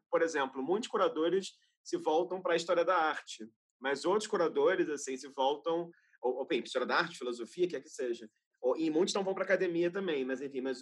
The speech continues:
alguns dos que vão, vão pensar a história da curadoria ou história das exposições.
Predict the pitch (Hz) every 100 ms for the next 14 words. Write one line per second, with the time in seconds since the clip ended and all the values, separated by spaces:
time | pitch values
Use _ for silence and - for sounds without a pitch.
0 | - 147 147 185 247 208 190 - 160 -
1 | 156 190 180 175 _ _ _ 175 180 190
2 | 180 185 180 - 180 202 175 165 160 156
3 | 160 160 175 165 165 170 175 165 175 170
4 | - 170 170 170 165 139